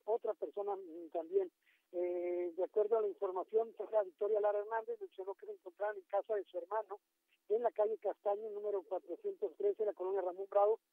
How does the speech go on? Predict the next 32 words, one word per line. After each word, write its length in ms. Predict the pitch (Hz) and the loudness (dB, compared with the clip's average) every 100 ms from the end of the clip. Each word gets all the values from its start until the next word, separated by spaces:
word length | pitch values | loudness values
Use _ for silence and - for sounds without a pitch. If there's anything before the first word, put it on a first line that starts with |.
| _ _ | _ _
donde 220 | - 214 226 | -2 2 4
llegaron 280 | 202 208 208 | 4 2 2
varias 240 | 208 214 | 2 0
personas 520 | - 170 - 202 220 | 0 -4 -2 0 0
del 140 | 196 165 | -2 -2
sexo 340 | 202 - 208 | -4 0 -2
masculino, 680 | 180 175 - 185 202 214 262 _ _ _ _ | -2 -6 -6 -8 -6 -8 -10 _ _ _ _
el 220 | - 175 | 0 0
cual 200 | - 190 | 2 2
conoce 340 | - 202 208 202 | 4 0 0 0
como 320 | 202 180 175 | -4 -2 0
La 160 | 170 156 - | 0 -2 -2
Chora, 400 | 220 226 247 262 _ _ _ _ _ _ _ - | 4 6 4 -2 _ _ _ _ _ _ _ -6
eh, 240 | 170 175 | -4 -2
también 360 | 185 175 185 202 | -2 0 2 2
de 100 | 202 | 0
Marco 320 | 190 175 - | -2 -2 -2
Antonio, 640 | 175 160 202 220 220 233 247 _ _ | -6 0 0 2 0 -2 -4 _ _
eh, 360 | 175 175 170 165 | -6 -6 -6 -6
Cervantes 460 | - 170 196 208 214 | -2 2 2 2 2
Rodríguez, 340 | 190 180 220 - | 2 2 0 0
José 260 | 190 - | -4 -4
Luis 160 | 349 403 | -6 -8
Pérez 240 | - 214 202 | 2 4 4
Lozano, 540 | 175 - 208 220 240 - _ _ _ | 0 2 2 0 -8 -12 _ _ _
alias 340 | 180 190 208 202 | 0 2 2 0
El 160 | 196 165 | -2 -4
Gordo, 460 | 180 220 214 233 185 | 0 0 2 -2 -2
Daniel 500 | 190 180 202 208 196 | -6 -4 -4 -2 -2
Pérez, 320 | 208 214 466 381 _ _ _ _ _ | 0 0 0 -10 _ _ _ _ _
El 220 | 254 175 | -4 0
Dani, 480 | 190 220 226 254 | 2 2 -2 -14